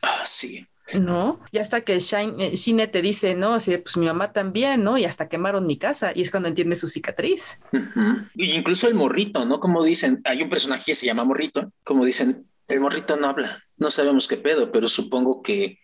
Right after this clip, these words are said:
Speaker 1: que vio algo muy feo".
Speaker 2: Es, eh, ahorita que dijiste morrito me acordé.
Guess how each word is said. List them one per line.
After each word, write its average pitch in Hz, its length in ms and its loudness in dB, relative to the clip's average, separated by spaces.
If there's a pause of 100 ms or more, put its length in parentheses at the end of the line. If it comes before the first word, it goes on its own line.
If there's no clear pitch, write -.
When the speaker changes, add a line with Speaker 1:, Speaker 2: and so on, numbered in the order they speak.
Speaker 1:
que 147 80 -2
vio 127 200 0
algo 117 180 2
muy 107 180 2
feo". - 380 -2 (260)
Speaker 2:
Es, 302 200 -2
eh, 277 180 2 (100)
ahorita 277 260 2
que 285 100 0
dijiste 226 280 0
morrito 208 340 0
me 202 100 0
acordé. 175 360 -2